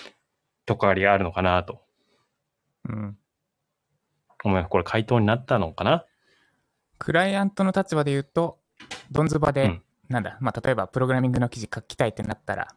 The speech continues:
Speaker 2: プログラミング専門ウェブライターみたいなのがいたら、すごい魅力的に感じる
Speaker 1: はい。
Speaker 2: ってとこっすよね。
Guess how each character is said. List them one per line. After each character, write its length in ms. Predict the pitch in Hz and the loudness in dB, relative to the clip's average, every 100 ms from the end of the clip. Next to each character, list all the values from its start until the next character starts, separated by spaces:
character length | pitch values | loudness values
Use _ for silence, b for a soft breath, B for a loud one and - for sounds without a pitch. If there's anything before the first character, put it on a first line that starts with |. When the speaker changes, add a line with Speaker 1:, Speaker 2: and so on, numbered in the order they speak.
| - | -2
Speaker 2:
プ 80 | |
ロ 60 | 135 | 0
グ 60 | 135 | 2
ラ 80 | |
ミ 120 | 131 127 | 0 0
ン 20 | |
グ 80 | 123 | 0
専 200 | 135 127 | 0 2
門 140 | 127 | 2
ウ 20 | |
ェ 80 | 117 | 0
ブ 80 | 120 | 0
ラ 80 | 117 | -2
イ 40 | |
タ 80 | 101 | -4
ー 20 | |
み 40 | 98 | -8
た 80 | 98 | -10
い 20 | |
な 20 | |
の 40 | |
が 40 | 101 | -8
い 40 | |
た 120 | 113 | -4
ら、 180 | 131 135 - - | -2 -4 -8 -12
す 140 | - | 0
ご 120 | 113 | 0
い 40 | 98 | 4
魅 340 | 110 95 113 | 4 2 0
力 120 | 107 | -2
的 120 | 113 | -4
に 100 | 104 | -6
感 160 | 98 104 | -4 -4
じ 100 | 101 | -4
る 80 | 98 | -8
Speaker 1:
は 60 | |
い。 20 | - | -12
Speaker 2:
っ 440 | _ _ _ _ | _ _ _ _
て 100 | 101 | -12
と 80 | - | -10
こ 80 | - | -14
っ 20 | |
す 120 | - | -12
よ 60 | - | -14
ね。 160 | 117 | -16